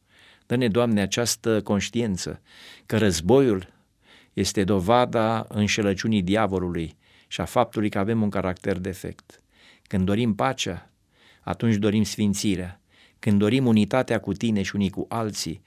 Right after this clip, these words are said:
înseamnă că dorim să fim cu Tine în ceruri. Dă-ne, Doamne, această unitate, să nu uităm că unitatea creștină este esențială pentru aici și pentru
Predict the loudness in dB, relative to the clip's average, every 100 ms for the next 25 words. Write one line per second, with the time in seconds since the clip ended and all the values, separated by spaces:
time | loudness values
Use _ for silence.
0 | _ _ -4 0 2 2 2 0 0 0
1 | -2 -4 -6 -4 -4 -4 -2 -2 -2 -4
2 | -6 -6 -6 -10 -16 -20 _ _ _ -2
3 | 2 2 4 2 2 -2 -4 -4 -2 -2
4 | -2 -4 -6 -10 -16 _ _ -8 0 2
5 | 2 2 -2 -2 -8 _ -20 -20 -4 2
6 | 2 2 2 0 0 -4 -4 -4 -4 -4
7 | -4 -6 -12 -8 -6 0 0 2 2 0
8 | 0 -2 -2 -8 -14 _ _ -4 -2 0
9 | 2 2 2 -2 -10 _ _ _ _ _
10 | -10 -4 -2 0 0 -2